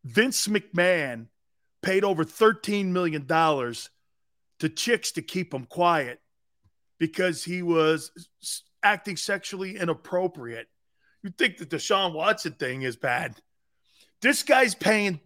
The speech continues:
thir-, I gotta hand it to Vince, though, man. I, let me ask you this. And again, I'm gonna be very gentle in how I do this.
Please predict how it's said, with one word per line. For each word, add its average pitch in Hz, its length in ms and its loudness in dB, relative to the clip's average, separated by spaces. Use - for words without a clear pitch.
thir-, 240 320 6
I 226 80 6
gotta 262 280 4
hand 214 300 0
it - 120 -8
to 127 80 -14
Vince, 151 340 -2
though, 123 240 -6
man. 127 360 -8
I, - 120 6
let 269 100 0
me 359 120 2
ask 254 280 2
you 196 80 4
this. - 400 0
And 208 120 -4
again, 220 340 -2
I'm 202 120 -2
gonna 254 100 -4
be 220 140 -2
very 233 400 4
gentle 190 480 -4
in 147 80 -4
how 147 240 0
I 139 80 0
do 147 260 -2
this. - 460 -10